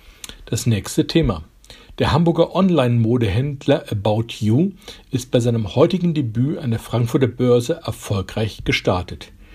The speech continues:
Mit einem ersten Kurs von fünfundzwanzig Euro sechzig lagen die Papiere deutlich über ihrem Ausgabepreis von dreiundzwanzig Euro. Insgesamt wurden gut sechsunddreißig Millionen Papiere angeboten.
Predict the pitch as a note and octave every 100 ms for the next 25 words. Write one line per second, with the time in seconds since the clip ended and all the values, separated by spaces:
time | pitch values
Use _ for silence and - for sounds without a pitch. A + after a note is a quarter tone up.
0 | - - - - - C#3+ - D3 D#3+ D#3
1 | F3 - G#3 - C#3 C#3+ - - A#2 A2+
2 | - E3+ - C3 A#2+ C#3 - A#2 G#2 G2
3 | F2+ B2 - - D#3+ C#3 - - G#2 A2
4 | C3+ D#3+ D#3+ D#3 - D3+ B2+ G#2+ G#2+ D3+
5 | E3+ E3 - - C3 B2+ C3 G#2+ G#2+ A2
6 | B2+ - C3 A#2+ - A2+ A#2 A#2+ G#2 -
7 | G#2 A2+ A#2 - A#2 - - - G#2+ -
8 | D2+ - - - - - - - - -
9 | - F3 A#3+ B3 D3+ B2 C3 E3 A#2 A#2
10 | B2+ A#2+ C#3+ G3+ - - A2+ D#3 - E3+
11 | C3+ C3 D#3 C3+ A2+ G#2+ B2+ B2+ G#2+ -
12 | G#2 G#2+ - G#2+ G#2 F#2+ E2 D#2+ - C#2
13 | -